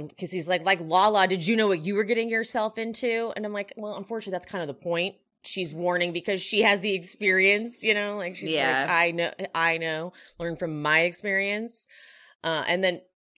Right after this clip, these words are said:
Speaker 1: once again, James is like, "I've never loved anyone more than I love you." And she just gives him a little smirk and goes,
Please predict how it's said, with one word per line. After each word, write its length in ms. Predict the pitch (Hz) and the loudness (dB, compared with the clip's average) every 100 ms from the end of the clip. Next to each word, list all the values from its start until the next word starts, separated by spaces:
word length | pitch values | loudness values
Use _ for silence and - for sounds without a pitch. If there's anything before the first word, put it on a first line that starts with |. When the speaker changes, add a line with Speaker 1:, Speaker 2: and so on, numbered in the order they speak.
| - 180 - | -18 -16 -4
Speaker 1:
once 260 | 185 190 | -2 0
again, 500 | 247 226 185 175 185 151 | 2 4 6 6 2 0
James 320 | 180 175 165 | 2 2 0
is 160 | 175 175 | -4 0
like, 180 | 165 165 | 0 2
"I've 160 | 175 | 0
never 280 | 175 185 185 | 2 0 0
loved 260 | 180 175 160 | 0 0 0
anyone 420 | 175 175 170 170 | 0 -2 -4 -4
more 360 | 165 160 156 160 | -2 0 0 0
than 140 | 160 | 0
I 140 | 156 | 0
love 260 | 156 156 143 | 0 -2 -4
you." 480 | 139 147 147 156 180 | -4 -2 -2 -2 -4
And 140 | 175 | -6
she 180 | - - | -6 -6
just 220 | 226 269 | -6 -4
gives 260 | - 190 190 | -2 -2 -2
him 100 | 208 | -4
a 40 | |
little 200 | 165 165 | -2 -2
smirk 460 | 170 - 160 135 - 175 | -4 -6 -8 -8 -10 -8
and 80 | |
goes, 320 | 160 156 143 | -2 -2 -4